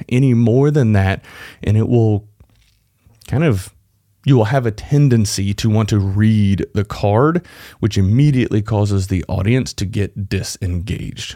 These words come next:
We don't want that. Use it as a quick reference, as a guide, set it off to the side, hold it down by your side,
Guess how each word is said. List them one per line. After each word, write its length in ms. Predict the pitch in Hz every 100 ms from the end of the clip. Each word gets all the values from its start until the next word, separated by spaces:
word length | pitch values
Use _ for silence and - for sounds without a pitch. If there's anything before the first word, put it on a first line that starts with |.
| -
We 100 | 104
don't 200 | 120 -
want 280 | 135 131 -
that. 240 | 58 - - - _
Use 340 | - 95 117 117
it 100 | 110
as 120 | 101
a 60 |
quick 280 | 90 143 143
reference, 600 | 147 156 160 156 - - _ _ -
as 120 | 101
a 60 | 95
guide, 480 | 90 135 143 143 135 _ _ _ _ _ _ _ _ _ _
set 240 | - 117
it 100 | 107
off 160 | 104 104
to 60 | 95
the 80 |
side, 500 | 92 143 131 123 120 107 - -
hold 180 | 107
it 80 | 92
down 160 | 104 104
by 100 | 98
your 100 | 95
side, 440 | - 95 95 95